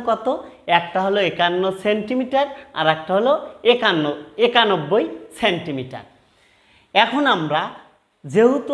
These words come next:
আমরা দূরত্ব বের করব, তাহলে এই যে ত্রিভুজ বিসিই, এই ত্রিভুজে আমরা কাজ করে নেব। দেখো, তাহলে এখানে একটু আমি উল্লেখ করে দিলাম, ত্রিভুজ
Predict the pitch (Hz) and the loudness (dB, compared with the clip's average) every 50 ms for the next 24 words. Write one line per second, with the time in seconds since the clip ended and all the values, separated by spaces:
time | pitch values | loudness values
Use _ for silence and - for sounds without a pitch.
0 | 277 262 247 240 254 247 190 151 123 127 180 180 208 226 - - - 240 202 170 | 0 0 0 0 0 0 0 -2 -4 -4 -2 0 -2 -2 -2 0 0 0 2 2
1 | 151 123 110 - 131 123 127 156 214 277 - - - - _ _ 208 214 233 254 | 0 -2 -2 -4 -6 -6 -4 -4 -6 -6 -8 -12 -20 -20 _ _ 0 2 2 2
2 | 247 247 247 254 254 269 311 320 277 254 269 262 262 - - 196 196 160 165 185 | 2 0 0 0 0 0 2 2 2 2 2 2 0 -2 -2 -2 -2 0 0 0
3 | 170 135 117 117 117 123 180 196 202 202 208 208 208 196 196 - - - - 196 | 0 0 -2 -6 -4 -2 -2 0 0 0 0 0 0 -2 -4 -6 -10 -10 -6 -4
4 | 202 214 220 226 - - - 202 190 175 160 139 127 - - 185 214 240 269 269 | -2 -2 -2 -2 -4 -6 -6 -4 -2 -2 -2 -2 -4 -2 2 6 6 6 6 4
5 | - - - 202 180 185 147 151 185 196 202 240 220 175 147 135 135 175 214 247 | -2 -6 -8 -6 -6 -6 -6 -6 -6 -4 -2 -2 -2 -2 -4 -6 -6 -6 -6 -8
6 | - - - - _ - 226 190 170 - - - 147 123 120 113 110 101 95 98 | -10 -16 -20 -20 _ 0 0 0 0 0 -4 -6 -4 -4 -4 -4 -6 -8 -10 -14
7 | 95 - _ _ _ _ _ - 147 175 190 175 - 143 117 - - - - _ | -16 -18 _ _ _ _ _ -2 4 4 4 4 2 -2 -10 -10 -12 -18 -20 _
8 | _ _ _ _ _ _ _ _ - 196 226 233 226 202 180 190 196 - - - | _ _ _ _ _ _ _ _ 4 6 6 6 6 2 -2 -4 -6 -12 -16 -20
9 | - _ _ _ _ _ - - _ - 214 202 226 247 247 240 - - - 240 | -20 _ _ _ _ _ -20 -20 _ -12 -6 -4 -4 -2 -2 -2 -4 -2 0 0
10 | 233 226 220 202 180 180 185 233 247 - - 240 196 180 156 143 143 143 147 156 | 2 2 2 2 0 2 0 0 -2 -2 -2 -2 -2 0 0 0 0 2 2 0
11 | 180 196 - - - - 202 196 196 170 196 226 226 190 | 0 -4 -8 -10 -8 -4 -2 0 0 2 2 0 0 0